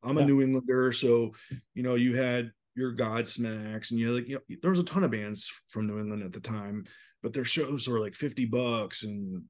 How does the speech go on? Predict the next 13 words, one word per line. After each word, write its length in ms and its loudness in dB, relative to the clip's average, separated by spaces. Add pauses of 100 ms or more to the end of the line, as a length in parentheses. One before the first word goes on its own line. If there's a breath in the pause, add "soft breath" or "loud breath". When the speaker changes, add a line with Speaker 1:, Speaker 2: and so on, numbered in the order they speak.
(220)
Speaker 1:
hours 380 0
away, 500 2
but 200 -4 (140)
I 80 -6
could 100 -4
just 120 -4
drive 180 6
up 120 2
to 60 -10
Providence 800 -4
and 120 -6
see 180 0
Dropkick. 460 -2